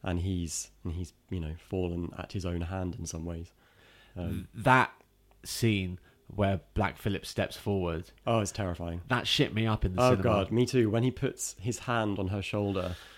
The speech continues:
Speaker 1: and he says, he speaks into her ear, it's
Speaker 2: Yeah.
Speaker 1: utterly terrifying.
Speaker 2: He goes like, he goes, uh, he says something like, "What do you want?
Speaker 1: Yeah.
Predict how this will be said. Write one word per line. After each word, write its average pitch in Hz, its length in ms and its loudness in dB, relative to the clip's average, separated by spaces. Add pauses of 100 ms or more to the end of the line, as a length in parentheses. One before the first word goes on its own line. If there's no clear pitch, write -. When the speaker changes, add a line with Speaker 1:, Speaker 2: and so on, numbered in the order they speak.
Speaker 1:
and 98 120 -2
he 104 80 0
says, 101 360 -2 (100)
he 95 100 -8
speaks - 400 -4
into 98 220 -2
her 95 220 0
ear, 92 240 0
it's 95 200 -2
Speaker 2:
Yeah. 104 180 0
Speaker 1:
utterly 98 520 -2
terrifying. 87 580 -6
Speaker 2:
He 110 80 -4
goes 113 220 0
like, 110 240 -2
he 104 60 -10
goes, 107 180 -4 (680)
uh, - 60 -14 (260)
he - 60 -16
says - 220 -2
something 104 180 -2
like, 104 180 -2 (240)
"What - 240 -18
do - 120 -18
you - 220 -18
want? - 320 -18
Speaker 1:
Yeah. 82 320 -6